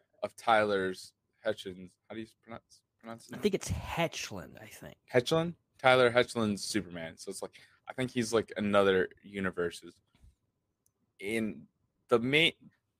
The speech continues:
Speaker 1: the thing that I kinda see is I think he's, like, the only superhero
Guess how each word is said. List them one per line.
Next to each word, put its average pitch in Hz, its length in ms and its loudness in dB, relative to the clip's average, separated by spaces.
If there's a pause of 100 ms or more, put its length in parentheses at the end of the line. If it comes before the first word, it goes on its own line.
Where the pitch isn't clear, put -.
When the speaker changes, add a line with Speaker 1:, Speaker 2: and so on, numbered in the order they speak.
Speaker 1:
the 113 120 -4
thing 160 320 0
that 143 160 8
I 110 100 8
kinda 107 280 2
see 120 380 -2
is 104 200 -6
I - 120 -4
think 143 200 -8
he's, 147 180 -6
like, 135 180 -2
the 117 200 -6
only 107 320 0
superhero 90 840 -4